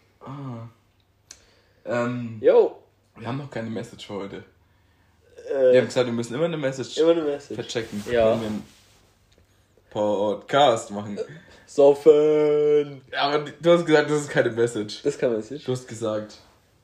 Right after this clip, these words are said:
Speaker 2: Was hab ich
Speaker 1: nein,
Speaker 2: gesagt?
Speaker 1: wir müssen einen Wert vermitteln.
Speaker 2: Von was?
Speaker 1: Weiß ich nicht, von was.
Speaker 2: Ja.
Speaker 1: Ich hab dich
Speaker 2: Mal Chichi gut, Ramon, der hat auch einen Wert. Dreihundertfünfundneunzig Euro,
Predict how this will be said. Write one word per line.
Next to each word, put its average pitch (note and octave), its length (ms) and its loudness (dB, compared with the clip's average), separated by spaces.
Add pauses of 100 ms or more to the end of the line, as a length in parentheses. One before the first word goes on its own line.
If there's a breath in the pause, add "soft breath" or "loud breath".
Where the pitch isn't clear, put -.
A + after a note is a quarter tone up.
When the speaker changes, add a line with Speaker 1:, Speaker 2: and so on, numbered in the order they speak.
(120)
Speaker 2:
Was - 220 -20
hab - 20 -10
ich A2 40 -6
Speaker 1:
nein, - 20 -4
Speaker 2:
gesagt? B2+ 180 -4
Speaker 1:
wir B2 80 -2
müssen B2 320 -4
einen G#2 640 -6 (640 soft breath)
Wert B2 280 2
vermitteln. G#2 580 -8 (400)
Speaker 2:
Von B2 420 -8 (140)
was? A2+ 340 -14
Speaker 1:
Weiß G2+ 200 -12
ich D3 40 -12
nicht, G#3 160 -8
von D#3 180 -10
was. D#3 140 -10
Speaker 2:
Ja. G2 160 -8 (1200)
Speaker 1:
Ich - 100 -14
hab A2+ 160 -10
dich - 320 -18 (320)
Speaker 2:
Mal A#2+ 300 0
Chichi - 560 -12
gut, F3 340 4
Ramon, D#3 300 4
der D#3 140 4
hat E3 80 0
auch F#3 200 2
einen C3+ 140 -10
Wert. A2+ 480 0
Dreihundertfünfundneunzig C3 1300 -6
Euro, A#2+ 480 -2